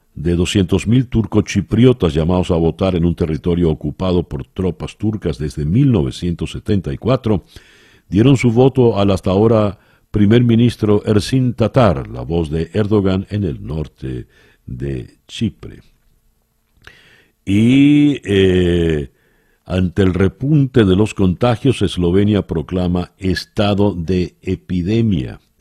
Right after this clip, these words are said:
Suiza, por su parte, endurece medidas para frenar otra ola de coronavirus. Gales y Manchester se dir-, dirigen a los confinamientos más estrictos en el Reino Unido.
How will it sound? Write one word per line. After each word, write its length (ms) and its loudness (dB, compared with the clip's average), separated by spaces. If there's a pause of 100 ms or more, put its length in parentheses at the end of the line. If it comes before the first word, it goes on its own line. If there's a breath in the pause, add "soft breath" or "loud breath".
(420 soft breath)
Suiza, 560 0
por 140 -4
su 180 -6
parte, 320 -2
endurece 480 0
medidas 500 0
para 300 -4
frenar 640 -2 (560 soft breath)
otra 640 -2 (120)
ola 560 -2
de 680 -8 (400 soft breath)
coronavirus. 920 -2 (600 soft breath)
Gales 480 2
y 60 2
Manchester 640 2
se 140 0
dir-, 420 -4
dirigen 540 0
a 80 0
los 180 0
confinamientos 800 0
más 380 0
estrictos 640 -4 (380 soft breath)
en 200 -2
el 240 0
Reino 420 0
Unido. 800 -2